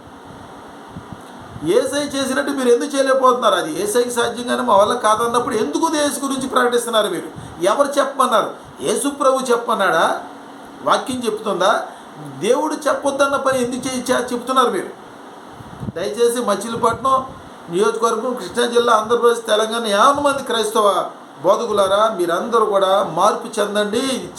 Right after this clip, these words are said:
చివరి హెచ్చరికలు, దిద్దుబాటు వీడియోలు ఇవి.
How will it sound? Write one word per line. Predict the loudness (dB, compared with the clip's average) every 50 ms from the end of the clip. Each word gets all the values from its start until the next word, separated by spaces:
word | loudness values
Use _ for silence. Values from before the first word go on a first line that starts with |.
| -8
చివరి | -4 -2 0 2 2 2
హెచ్చరికలు, | 2 0 0 -2 -2 -2 0 0 2 2 2 2 2 0 -2 -6 -12 -18 -20 -18 -18 -18 -18 -16 -16 -16 -16 -16 -20 -20 -20 -20 -20 -20 -20 -20 -20 -18 -18 -16
దిద్దుబాటు | -10 -8 -6 -6 -4 -4 -4 0 2 2 2 4 4 4 4 4 2 2 0 -4 -4
వీడియోలు | -4 -4 -4 0 2 2 2 2
ఇవి. | 0 -2 -4 -6